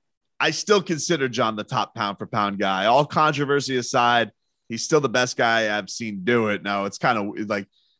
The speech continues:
if we do these rankings, it's like he's been so idle. So the fact that he's still number six and hasn't fought in forever just shows you the respect that media has for him. But yeah, I feel like if John sneezes to victory, like,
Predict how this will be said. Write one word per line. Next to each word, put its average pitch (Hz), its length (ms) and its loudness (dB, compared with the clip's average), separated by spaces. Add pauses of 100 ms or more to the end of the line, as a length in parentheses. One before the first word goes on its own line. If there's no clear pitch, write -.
if 117 140 -2
we 120 100 2
do 127 140 4
these 113 200 2
rankings, 117 480 -2
it's 101 140 -10
like 107 160 -2
he's 110 200 -6
been 113 140 -6
so 120 240 2
idle. 104 440 0
So 101 420 -4 (260)
the 113 80 -4
fact 131 220 0
that 117 120 0
he's 107 140 -2
still 131 200 0
number 113 240 -4
six 131 320 -2
and 110 80 -6
hasn't 104 320 -4
fought 131 200 4
in 98 80 -8
forever 98 440 -4
just 95 200 -8
shows 117 300 2
you 101 60 -4
the 95 80 -6
respect 110 460 -2
that 98 200 0 (360)
media 117 380 0
has 120 300 2
for 104 220 -6
him. 98 160 -8
But 101 260 -2 (240)
yeah, 156 300 2
I 95 80 0
feel 160 180 -2
like 147 160 4
if 117 140 -4
John 135 340 2
sneezes 135 720 -6
to 131 100 -4
victory, 107 560 -4
like, 95 320 -6